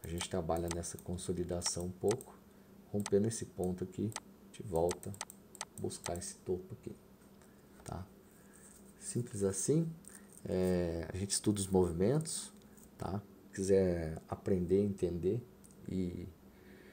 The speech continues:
operar junto aí, vendo como que faz, como ter a tranquilidade de operar, entra no E A D e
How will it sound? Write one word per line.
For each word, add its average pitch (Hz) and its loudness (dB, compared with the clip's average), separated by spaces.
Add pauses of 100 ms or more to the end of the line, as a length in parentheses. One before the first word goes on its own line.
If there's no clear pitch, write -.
(300)
operar 101 8
junto 95 4
aí, 98 8
vendo 90 4
como 98 2
que - -8
faz, 90 2
como 95 -2
ter 95 2
a 90 6
tranquilidade 90 2
de 90 -4
operar, 120 4 (520)
entra 110 8
no 120 10
E 120 12
A 123 12
D 120 10
e 101 4